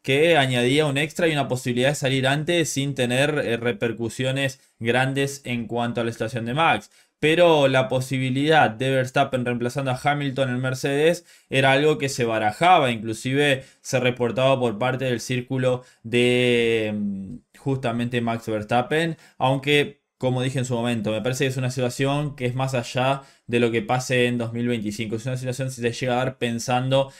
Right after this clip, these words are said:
en dos mil veintiséis sobre todo, ¿no? En la nueva era de la Fórmula uno, en el tema de las unidades de potencia, ya detallamos en su momento las dudas que hay con Red Bull Powertrain también, y más que nada creo que iría enfocado sobre todo a ese momento. Pero el equipo Mercedes tiene que llenar una butaca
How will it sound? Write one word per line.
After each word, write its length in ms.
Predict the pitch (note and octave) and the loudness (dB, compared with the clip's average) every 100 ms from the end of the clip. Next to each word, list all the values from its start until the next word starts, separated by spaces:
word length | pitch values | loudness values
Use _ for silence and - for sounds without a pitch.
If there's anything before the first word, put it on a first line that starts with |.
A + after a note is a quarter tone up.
| - - | -16 -4
en 180 | A#2+ | -2
dos 180 | A#2 A2 | 0 -2
mil 220 | A#2 C3 - | -2 -4 -4
veintiséis 720 | A2 A#2 A2+ G#2+ A2 B2 B2+ | -6 -4 -4 -8 -2 0 0
sobre 260 | B2+ A2 G#2 | 0 -2 -2
todo, 320 | G#2 A#2 G2+ | 0 0 0
¿no? 100 | A2 | -2
En 100 | A2+ | -4
la 100 | A2 | -4
nueva 300 | A#2 A#2+ A#2+ | -2 0 0
era 120 | A#2+ | 0
de 60 | A#2 | 0
la 140 | A2+ | -2
Fórmula 320 | B2+ A#2 B2 E3 | -2 -4 -2 0
uno, 180 | F3 | 0
en 80 | D3 | -2
el 80 | A#2+ | -2
tema 160 | B2+ A#2+ | -4 -4
de 40 | |
las 160 | A2+ A#2+ | -4 -6
unidades 260 | A#2 B2 | -4 0
de 80 | B2 | -2
potencia, 600 | A2 B2 E3+ E3 - C#3+ | -2 -2 -2 -2 -2 -2
ya 180 | C3 B2+ | 0 0
detallamos 420 | B2 A#2+ B2 A#2+ | 0 -2 -4 -4
en 60 | A#2+ | -2
su 60 | |
momento 500 | A#2+ B2 B2 C3 C3 - - _ | -2 -2 0 2 0 -4 -20 _
las 420 | - B2+ B2 B2+ B2 | 0 2 4 4 2
dudas 260 | C3+ B2+ | 2 2
que 180 | C3 B2+ | 0 0
hay 220 | C3 B2+ | 2 2
con 180 | B2+ A#2 | 0 -2
Red 140 | B2 | -2
Bull 220 | A#2+ B2 G#2+ | 0 -2 2
Powertrain 500 | B2 A#2+ A2 A#2+ A#2+ | 2 2 0 -2 0
también, 600 | A#2 C3 D#3 D#3 D#3+ D3+ - - | -2 0 2 2 0 -4 -12 -4
y 140 | B2 | -2
más 160 | B2 B2+ | -2 -2
que 80 | |
nada 280 | C3 C3 C3 | 0 0 0
creo 240 | B2+ B2 B2 | -2 -2 -2
que 80 | |
iría 180 | A#2+ B2 | -2 -2
enfocado 500 | B2 A#2+ A#2 A#2 A#2+ | -2 -4 -4 -2 -2
sobre 260 | A#2+ A2+ G#2+ | -2 -4 -4
todo 380 | A#2 A#2 A#2+ A#2 _ | -2 0 -2 -6 _
a 160 | G#2 G#2+ | -4 -2
ese 220 | A2 A2+ | -2 -4
momento. 480 | G#2 G#2 G#2 G2+ F#2+ | -4 -4 -4 -6 -6
Pero 160 | C3+ C#3 | -2 0
el 80 | C3 | -2
equipo 300 | A#2+ B2 C#3 | -4 -6 -6
Mercedes 420 | D3 E3 F3+ G3 | -4 -4 -4 -2
tiene 180 | E3 C3+ | -4 -4
que 80 | B2+ | -6
llenar 320 | B2 A#2+ B2 | -4 -4 -4
una 160 | B2+ B2 | -2 -4
butaca 520 | A#2+ B2 A#2+ C#3 | -2 -4 0 0